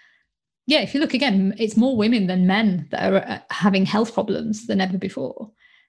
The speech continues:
And I reckon it's linked to probably back into the sixties, you know, with our gran-, grandparents and what they had to take. And, you know, it's in our system and then it's carried on through our mothers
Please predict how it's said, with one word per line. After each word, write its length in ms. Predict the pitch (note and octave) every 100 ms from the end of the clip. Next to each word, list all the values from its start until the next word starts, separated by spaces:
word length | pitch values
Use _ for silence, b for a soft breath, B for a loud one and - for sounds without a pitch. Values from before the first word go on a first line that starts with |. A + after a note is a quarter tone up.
| b _ _
And 100 | B3
I 100 | B3
reckon 280 | B3+ C4 -
it's 140 | C4 B3
linked 240 | B3+ G#3+
to 100 | A3
probably 240 | G#3+ A#3
back 280 | A3 A3+ -
into 160 | A3+ G#3+
the 80 | A#3
sixties, 600 | C4 D4+ - G#3 G3 F#3+
you 80 | A3
know, 200 | G3 G3
with 340 | G3+ G3 G3
our 200 | - G3+
gran-, 400 | F#3+ A#3 A#3+ C4
grandparents 800 | A3 A#3+ B3+ F#3+ F#3+ G3 G#3+ -
and 180 | G3+ G3
what 200 | - G3+
they 200 | G3 B3+
had 220 | A#3+ F#3
to 80 | -
take. 420 | - F#3 F#3 G#3
And, 240 | G3 G3 G#3
you 60 |
know, 260 | F#3 F3+ A3
it's 200 | A3 -
in 100 | G#3+
our 100 | G3+
system 540 | - D4+ - G#3 F#3 F3+
and 80 |
then 120 | F3+ F3+
it's 160 | -
carried 260 | - G3+ G3
on 120 | G3
through 140 | G3+
our 60 | G3
mothers 600 | G#3 B3+ A#3+ A#3 A#3 A3